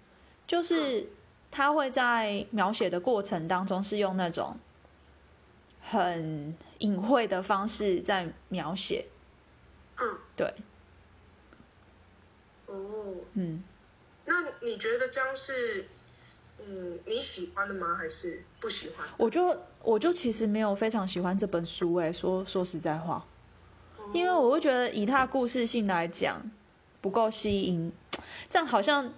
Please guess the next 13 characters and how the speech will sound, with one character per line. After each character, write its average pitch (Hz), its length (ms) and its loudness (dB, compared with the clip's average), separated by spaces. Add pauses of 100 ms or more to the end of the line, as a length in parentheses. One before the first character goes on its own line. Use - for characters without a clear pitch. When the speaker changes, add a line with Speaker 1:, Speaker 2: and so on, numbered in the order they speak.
(220)
Speaker 1:
因 359 80 4
为 403 60 6
其 285 160 2
实 233 120 0
这 285 120 4
是 277 220 2
人 208 200 2
家 233 160 4
的 202 100 2
一 180 60 2
个 185 100 2
惨 185 380 0
案， 190 340 2